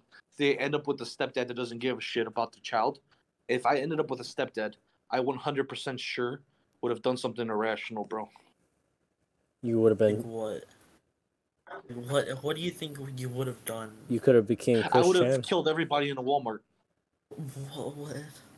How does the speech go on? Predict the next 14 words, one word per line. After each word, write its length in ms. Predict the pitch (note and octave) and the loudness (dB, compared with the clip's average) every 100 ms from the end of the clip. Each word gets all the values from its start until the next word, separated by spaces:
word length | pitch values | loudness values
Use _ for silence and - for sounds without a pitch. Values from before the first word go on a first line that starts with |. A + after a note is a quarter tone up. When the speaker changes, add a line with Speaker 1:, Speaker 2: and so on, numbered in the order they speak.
| - _ _ _ _ | -20 _ _ _ _
Speaker 1:
Or 220 | C3+ D#3+ | 2 4
I 60 | D#3 | 4
would 120 | D#3+ | 4
have 120 | E3 B2+ | 4 4
blocked 260 | D3+ D#3 | 2 4
off 140 | E3+ E3 | 2 2
a 100 | C3 | 2
highway, 460 | C3+ C#3+ D#3+ F#3+ | 4 4 4 4
and 260 | F3+ C#3 C3+ | 2 0 2
I 80 | C3+ | 4
would 160 | C#3 | 4
have 220 | C#3+ C#3 C#3+ | 2 0 0
literally 500 | D3+ D3+ C#3+ C#3 C#3 | 4 4 4 2 -2
caused, 500 | - D3 C#3 B2+ - | 0 2 2 -2 -10